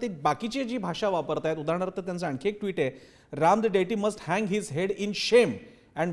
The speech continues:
watch helplessly as minor Muslim boys are backed by chappals only because they refuse to chant his name.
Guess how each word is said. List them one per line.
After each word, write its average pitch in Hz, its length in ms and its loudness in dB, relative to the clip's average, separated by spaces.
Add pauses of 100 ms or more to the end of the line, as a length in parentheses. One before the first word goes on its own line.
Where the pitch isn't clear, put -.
watch 196 320 4
helplessly 240 520 0
as 214 140 0
minor 208 240 0
Muslim 208 360 -4
boys 196 220 4 (240)
are 185 220 4 (400)
backed 190 240 6
by 208 160 6 (140)
chappals 202 400 0
only 185 200 -2
because 196 280 0
they 180 160 0
refuse 170 380 -4
to 175 140 -8
chant 175 180 -2
his 170 160 -4
name. 170 180 0